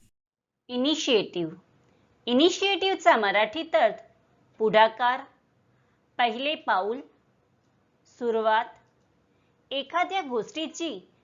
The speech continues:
सुरुवात करण्याचा अधिकार किंवा कौशल्य. एखाद्या गोष्टीत पुढाकार घेण्याची कुवत, कायद्याचा मसुदा आणण्याचा व त्याला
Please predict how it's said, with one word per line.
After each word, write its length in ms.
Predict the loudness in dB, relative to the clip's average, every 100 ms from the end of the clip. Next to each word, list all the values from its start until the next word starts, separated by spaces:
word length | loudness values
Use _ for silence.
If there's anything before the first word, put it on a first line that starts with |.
| _ _
सुरुवात 360 | -8 -4 -2 -2 -2
करण्याचा 580 | -6 -4 -6 -8 -6 -6
अधिकार 640 | -4 -6 -8 -6 -4 -4 -8 _ _ -10
किंवा 200 | -4 -4
कौशल्य. 720 | -4 -6 -6 -6 -6 -4 -6 -8 _ _ _ _ _ _ _ _ _ -6
एखाद्या 520 | -6 0 2 2 0
गोष्टीत 480 | 0 -4 -4 -8 -8 -12 _ -8
पुढाकार 540 | -2 2 2 2 -2
घेण्याची 560 | -2 -6 -4 -6 -6 -12
कुवत, 540 | -8 -6 -2 -2 -2 -20 _ _ _ _ _ _ _ 0
कायद्याचा 560 | 0 0 -4 -2 -2
मसुदा 500 | -2 -4 -8 -4 -2
आणण्याचा 760 | -2 -4 -6 -6 -6 -4 -4 -4 -10 _ -4
व 100 | -2
त्याला 520 | 0 0 0 2